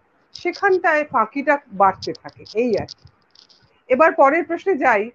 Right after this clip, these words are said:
আসলে তোমার সঙ্গে আমার মানসিকতার মিলটা এত বেশি, আমরা এত একরকম ভাবি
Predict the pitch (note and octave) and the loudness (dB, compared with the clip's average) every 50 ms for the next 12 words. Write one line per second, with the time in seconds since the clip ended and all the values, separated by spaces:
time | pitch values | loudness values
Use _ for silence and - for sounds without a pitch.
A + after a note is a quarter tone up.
0 | _ _ _ _ _ _ _ _ - A3+ - - F4+ F#4+ F#4 D4 C4+ C#4 D4 D#4 | _ _ _ _ _ _ _ _ -12 -10 -6 -4 -4 -2 0 0 2 4 4 2
1 | E4+ - - F#4 E4+ F4 E4+ E4 D#4+ D#4 D#4 E4 D#4+ E4 E4 C#4 A#3 G#3+ A3+ C4 | 2 0 -4 -2 -2 0 2 2 2 2 2 2 2 2 0 0 0 0 0 -2
2 | D#4 - - F4+ - F4 D#4+ D#4+ F#4+ F4 E4+ D#4 D4 D#4 D#4 D4+ D4+ F4 D4+ B3 | -2 -4 -6 -6 0 0 0 2 2 0 0 2 0 0 -2 -2 0 2 2 2
3 | G3+ D4+ D#4 D#4+ D#4 F4+ F#4+ - - E4 A#3+ A3 A#3 B3+ C4+ B3 A#3 A#3 - C#4+ | 2 0 -2 -2 -2 -2 -4 -4 -4 -4 -2 -2 -2 0 0 0 -2 -2 -2 -2
4 | C#4 D#4 - D#4 D4 - E4+ D4+ C#4 B3+ A#3 B3+ C4 C#4+ C#4 B3 A3+ | -2 -2 -2 -6 -8 -6 -4 -4 -4 0 2 2 2 2 -2 -2 -4